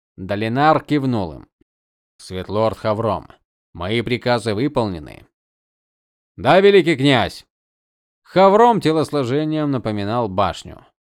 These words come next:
По моде рогаедов он гладко выбривал подбородок, оставляя длинные бакенбарды.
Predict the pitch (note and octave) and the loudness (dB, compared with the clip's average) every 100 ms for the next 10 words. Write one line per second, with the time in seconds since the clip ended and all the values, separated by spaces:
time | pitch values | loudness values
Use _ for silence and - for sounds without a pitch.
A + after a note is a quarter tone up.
0 | _ _ G#2+ B2+ F3 C#3+ A#2 G#2 F#2+ A#2 | _ _ -2 0 2 2 0 0 0 0
1 | E3+ E3 C3+ A#2+ G2+ A#2+ B2+ A#2+ A2 G2+ | 0 -2 -4 -6 -2 -2 -2 -4 -4 -2
2 | G2+ G#2 B2+ - G2+ G2 A#2 A#2 E2+ D2+ | -2 -2 -2 -4 -6 -2 0 0 -2 -8
3 | - E2+ A2 A2+ C#3+ C3 G2 G#2+ B2 A2+ | -16 -8 -4 -2 0 0 -2 -4 -4 -4
4 | G#2 G#2 A2+ G#2+ G#2 G2 F2+ C2+ | -4 -6 -6 -4 -2 -2 -4 -12